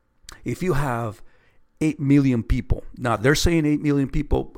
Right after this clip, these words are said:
eh, you know, let's assume, yeah, let's assume it's eight million.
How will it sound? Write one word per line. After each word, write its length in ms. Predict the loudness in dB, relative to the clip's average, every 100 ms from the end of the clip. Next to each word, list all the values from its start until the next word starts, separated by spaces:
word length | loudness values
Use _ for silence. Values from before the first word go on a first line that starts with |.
| -12
eh, 160 | -12 -12 _ _ _ _ _ -12
you 380 | -10 -4 0
know, 220 | 0 0 -10 -20 -20 -20 -20 -20 -20 _ -12
let's 240 | -8 -6
assume, 500 | -4 0 0 0 -6 -8
yeah, 180 | -6
let's 200 | -2 -2
assume 260 | -2 0 -2
it's 120 | -2
eight 180 | -2 -4
million. 340 | -6 -10 -14